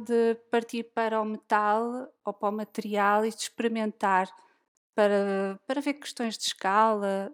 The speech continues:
de questões até de, de acabamento, porque eu exploro muito, eh, as características dos metais em si e os diferentes acabamentos que eles, eh, permitem e oferecem. Eh,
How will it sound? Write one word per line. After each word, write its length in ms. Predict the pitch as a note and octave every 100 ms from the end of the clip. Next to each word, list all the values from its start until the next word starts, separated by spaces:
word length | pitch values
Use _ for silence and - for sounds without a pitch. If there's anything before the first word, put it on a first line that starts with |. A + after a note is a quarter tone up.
| -
de 500 | G3 F#3+ F#3+ F#3+ F#3
questões 420 | - - A3+ A3 A3+
até 320 | A3 A3+ A3
de, 340 | G3+ A3 G#3 G3+ - - _
de 160 | - G#3
acabamento, 760 | A3 A#3 A3 A3 G#3+ A3 - -
porque 220 | - - A3+
eu 80 | G#3+
exploro 540 | G#3 - - G#3+ G#3 G#3
muito, 680 | G#3 A3 A3 G#3+ - G3+ - _ _ _
eh, 440 | - G#3 G3+ G3 - -
as 160 | G#3+ -
características 960 | - A#3+ A#3 - A#3 - A3+ - G#3+ G#3
dos 240 | G#3+ G#3
metais 640 | G#3 G#3 - G3+ G3 A3+ A3
em 140 | G#3
si 460 | - - G3+ G#3+ C4
e 220 | G#3+ G3+
os 100 | G3
diferentes 460 | G3 G3 A3 G3+ -
acabamentos 680 | G3+ G#3+ G3+ G3 G3 G3 -
que 220 | - G3+
eles, 240 | F#3+ F#3
eh, 200 | F#3+ F#3+ F#3
permitem 520 | - - G3+ - G3 F#3+
e 40 |
oferecem. 600 | F#3 - G3 A3 - A#3+ - - - - -
Eh, 720 | A#3 A3+ A3 A3 A3 A3 -